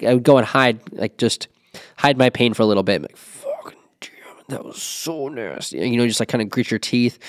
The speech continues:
You're just like, "Oh man, I'm gonna throw up or something." That was so, that was so intense. So yeah, I'm, I might be exaggerating this, but this is pretty,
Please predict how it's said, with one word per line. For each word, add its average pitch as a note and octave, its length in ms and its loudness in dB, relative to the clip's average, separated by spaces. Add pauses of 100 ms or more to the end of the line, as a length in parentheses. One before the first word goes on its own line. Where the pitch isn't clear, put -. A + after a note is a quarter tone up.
(320)
You're B2+ 80 2
just A#2+ 100 0
like, A#2+ 220 -2
"Oh C#3+ 560 2
man, D3 540 2
I'm B2 100 2
gonna B2 140 2
throw C3 340 6
up B2+ 180 4
or A#2+ 80 2
something." A#2+ 420 2
That A2 140 0
was E2 120 -2
so, A2+ 360 2 (120)
that A2+ 100 0
was A2+ 80 0
so G#2 140 -2
intense. G2 320 -6
So A2+ 80 4
yeah, G#2 140 2 (300)
I'm, C3+ 300 0
I C3 60 0
might C3 100 4
be A#2 120 4
exaggerating G#2 420 0
this, F#2 160 -8
but - 80 -4
this A2+ 160 2
is A2+ 40 -4
pretty, G#2+ 360 0